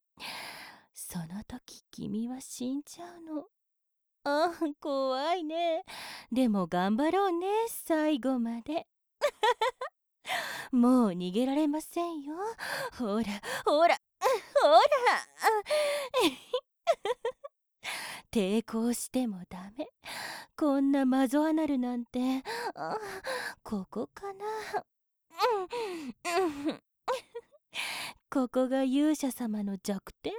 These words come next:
かな。ほら。<laughs>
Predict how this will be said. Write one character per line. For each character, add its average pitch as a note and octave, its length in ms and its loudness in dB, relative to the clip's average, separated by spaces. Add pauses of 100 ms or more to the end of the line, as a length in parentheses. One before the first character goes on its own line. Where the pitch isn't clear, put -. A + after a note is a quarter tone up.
(120)
か G4 140 -6
な。 E4+ 80 -14 (1200)
ほ C4 380 4
ら。 C#4+ 80 2 (2250)
<laughs> - 1300 -6